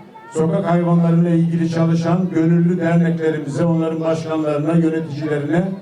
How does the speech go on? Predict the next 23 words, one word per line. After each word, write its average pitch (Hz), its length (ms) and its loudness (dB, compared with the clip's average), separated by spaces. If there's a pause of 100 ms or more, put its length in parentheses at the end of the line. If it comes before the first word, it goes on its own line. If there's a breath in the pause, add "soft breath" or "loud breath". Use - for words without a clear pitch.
(320)
çok 185 220 -2
çok 160 200 -2
teşekkür 139 440 -4
ediyorum. 104 400 -4 (640)
Çünkü 180 480 0 (420)
son 180 280 -2
dört 190 280 0
beş 190 160 -2
senedir 160 460 -2
hakikaten 165 520 0
Trabzon'da 160 640 0
bu 175 120 0
derneklerle 143 760 -2
belediyemiz 160 540 0
arasında 139 640 -2 (380 loud breath)
olması 160 480 0
gerektiği 165 580 0
şekliyle 160 640 0
bir - 80 0
iletişim 151 600 -2
ve 170 60 2
işbirliği 147 540 0
var. 120 140 -2